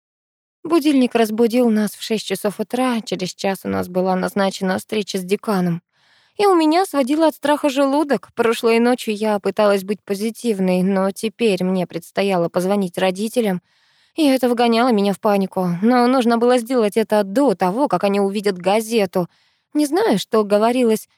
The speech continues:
в статье, но из того, что сказал мне Джеймс, я поняла, что нас смешали с грязью.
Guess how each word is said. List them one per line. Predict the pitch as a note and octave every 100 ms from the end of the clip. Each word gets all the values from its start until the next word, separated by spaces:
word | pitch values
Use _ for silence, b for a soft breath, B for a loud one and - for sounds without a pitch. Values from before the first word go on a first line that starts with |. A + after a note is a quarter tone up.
| _
в |
статье, | - B3 B3 - D#4 F#4 A3
но | F#3+ F#3+
из | -
того, | G#3+ G#3 G3
что | - F3+
сказал | - F#3+ G3+ G3
мне | G3
Джеймс, | F#3+ A#3 B3+ F#3+ -
я | G3 F#3
поняла, | G3 G3 F#3+ F3
что | - F#3+ F3+
нас | F3+ F3 G#3 C#4 - _ _ _
смешали | - - F#4+ - F#3+ F3+
с | G#3+
грязью. | A3 G#3 F3 - E3+